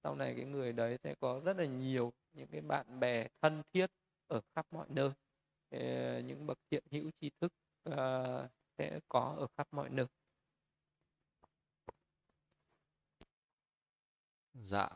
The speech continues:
Speaker 2: con thưa sư, con xin đọc câu hỏi tiếp theo của hành giả Minh Tuệ ạ.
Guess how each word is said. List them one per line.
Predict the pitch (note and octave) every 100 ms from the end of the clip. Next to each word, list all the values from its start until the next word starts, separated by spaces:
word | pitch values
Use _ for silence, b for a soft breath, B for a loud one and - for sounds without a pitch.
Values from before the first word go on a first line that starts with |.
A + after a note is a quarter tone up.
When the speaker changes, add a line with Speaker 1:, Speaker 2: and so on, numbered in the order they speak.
| -
Speaker 2:
con | B2+
thưa | C3 C3
sư, | - C#3 C3 B2+ -
con | - C3
xin | C3 G2+
đọc | G2
câu | C3
hỏi | G#2+ E2
tiếp | - -
theo | - B2
của | -
hành | D#2 D#2 D#2+
giả | E2 E2
Minh | G2+ A2 -
Tuệ | -
ạ. | -